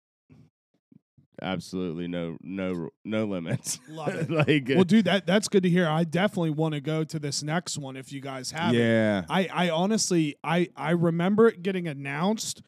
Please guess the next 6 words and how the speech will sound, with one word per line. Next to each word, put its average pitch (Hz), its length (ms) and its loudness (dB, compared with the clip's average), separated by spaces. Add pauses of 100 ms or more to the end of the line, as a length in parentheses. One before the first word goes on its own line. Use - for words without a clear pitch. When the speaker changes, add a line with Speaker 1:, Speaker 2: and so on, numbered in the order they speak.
(280)
Speaker 2:
and 165 180 0
then 160 340 0 (680)
I 196 120 2
forgot 180 440 0
about 160 360 -2
it 160 140 -4